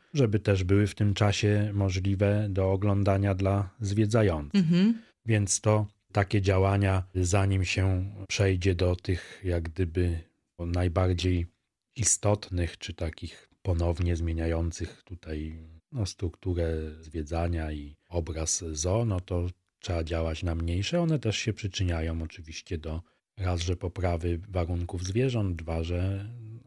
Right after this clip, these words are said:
Speaker 1: odbi-, atrakcyjności dla zwiedzających. A drugą z kolei ścieżką właśnie taką bazującą na bezpieczniejszej drodze finansowania, czyli w oparciu o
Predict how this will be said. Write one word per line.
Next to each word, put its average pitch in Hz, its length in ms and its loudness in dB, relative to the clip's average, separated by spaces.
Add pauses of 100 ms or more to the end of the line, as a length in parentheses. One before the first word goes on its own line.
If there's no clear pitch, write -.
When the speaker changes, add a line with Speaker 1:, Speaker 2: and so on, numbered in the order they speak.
(120)
Speaker 1:
odbi-, 110 480 -2
atrakcyjności 104 1000 -2
dla 113 420 -2
zwiedzających. 110 800 0 (120)
A 117 100 -2
drugą 147 460 2
z - 80 -4
kolei 101 420 2
ścieżką 90 560 0
właśnie 90 340 -2
taką 90 360 -4
bazującą 92 640 0
na 85 180 -2
bezpieczniejszej 101 920 -2
drodze 85 480 -2 (120)
finansowania, 95 1000 0 (300)
czyli 92 260 -4
w 87 60 -2
oparciu 87 540 -2
o 82 220 -2